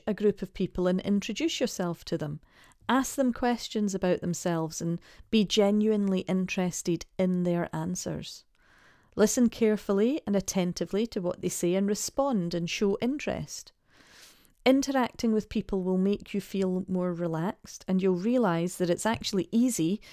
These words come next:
to speak to groups of people and relax just by concentrating on what they're saying rather than what you might have to say. Number ten, self-esteem is also dependent upon the feeling of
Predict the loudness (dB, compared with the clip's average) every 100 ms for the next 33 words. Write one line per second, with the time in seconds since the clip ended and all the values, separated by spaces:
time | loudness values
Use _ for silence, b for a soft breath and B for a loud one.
0 | B -4 -4 -2 -4 -2 -4 0 0 -2
1 | -6 -8 -6 -4 0 -2 -2 B B B
2 | B B _ _ -20 _ _ 0 2 4
3 | 4 4 0 -4 -4 -4 0 0 0 2
4 | 2 2 -2 -2 0 0 -2 -2 -2 -2
5 | -4 0 2 4 2 -2 -2 -2 -2 -6
6 | -10 -2 0 2 0 0 0 0 -4 b
7 | b b 2 2 0 2 4 2 0 -2
8 | -4 -6 -8 -6 -8 -12 _ _ _ _
9 | _ _ _ 0 4 4 4 4 4 2
10 | -2 -8 _ _ _ _ B B B B
11 | -10 2 6 6 4 -2 -4 0 2 2
12 | 2 0 2 2 2 -2 -2 0 2 2
13 | 2 -2 -4 0 2 2 0 -4 0 2
14 | 2 0 0 0 -2